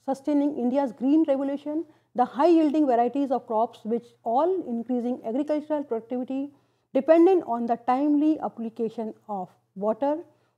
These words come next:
Falling water table in several states now threaten agricultural sustainability. This has been encouraged by policies of, for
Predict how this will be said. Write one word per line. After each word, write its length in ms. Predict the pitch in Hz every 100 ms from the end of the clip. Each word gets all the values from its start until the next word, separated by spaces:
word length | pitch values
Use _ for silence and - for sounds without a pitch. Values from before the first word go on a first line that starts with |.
| _ -
Falling 340 | 302 381 392
water 260 | 262 269 262
table 460 | 262 254 262 277 262
in 140 | 233
several 460 | - 247 247 285 294 _ _
states 400 | 254 233 233 - _ _
now 300 | 240 226 220
threaten 540 | 226 285 302 330 330 311
agricultural 580 | 226 285 302 285 285 285
sustainability. 760 | 262 - 247 247 240 262 277 - _ _ _ -
This 220 | 330 -
has 260 | 247 233 202
been 260 | 208 190 - 240
encouraged 560 | 240 269 269 302 302
by 160 | 233 214
policies 580 | - 240 285 302 302 240
of, 180 | 190 -
for 180 | 214